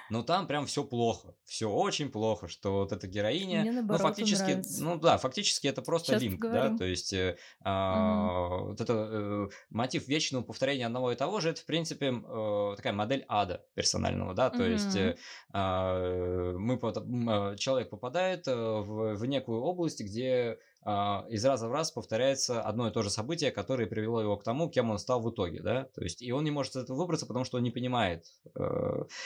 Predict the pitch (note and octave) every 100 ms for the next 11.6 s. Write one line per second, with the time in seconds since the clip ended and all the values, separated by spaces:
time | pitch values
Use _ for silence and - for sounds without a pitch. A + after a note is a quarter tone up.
0 | - - G2 F#2+ A2 C3 C3+ A#2+ - A2+
1 | G#2 G#2 G#2 A2+ A2 B2 - G#2+ G2+ G2
2 | - A2+ A2+ G#2+ G2+ G#2 F#2+ F#2+ G2 G#2+
3 | A#2+ A2+ G#2+ - A2 G#2+ - G#2+ A2 F2
4 | E2+ G#2+ A2+ A#2 A2+ G#2+ F#3+ D#3+ B2+ A2+
5 | B2 C3 - A#2+ A2 B2 D3+ G#2+ A2 A#2+
6 | - _ A2 A2 A#2 A2 D3 - A2 A#2
7 | G#2+ A2 G2+ F2 - _ - F#2 G2+ A2+
8 | G2 G#2+ E3 F3+ - - - - G#2+ A2
9 | G#2 A#2 A2 G2 F#2+ F2 E2 - A#2 G2
10 | F#2 F#2 F#2 - F2+ - G2 F#2 F2+ -
11 | - F3+ F3+ E3+ D#3 D#3